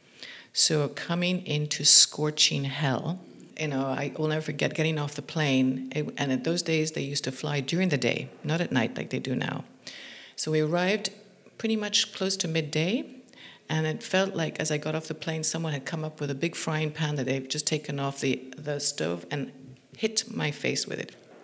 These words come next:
And, you know, at the time, we're talking thirty years ago, everything was different from it, the way it is today. I mean, things, Tindouf, where we landed, was this teeny little spitting hole,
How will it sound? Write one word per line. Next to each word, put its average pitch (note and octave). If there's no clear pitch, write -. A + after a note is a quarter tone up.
And, F3
you G3+
know, D3+
at D#3
the E3
time, F3+
we're D#3
talking D3
thirty D3+
years D3+
ago, F#3
everything D3+
was C3+
different C3
from C3+
it, C3
the C#3+
way C#3+
it C3
is C3
today. A#2+
I -
mean, C3+
things, D3
Tindouf, D3+
where B2
we C3
landed, C#3
was D3+
this -
teeny F3+
little C#3+
spitting -
hole, C#3+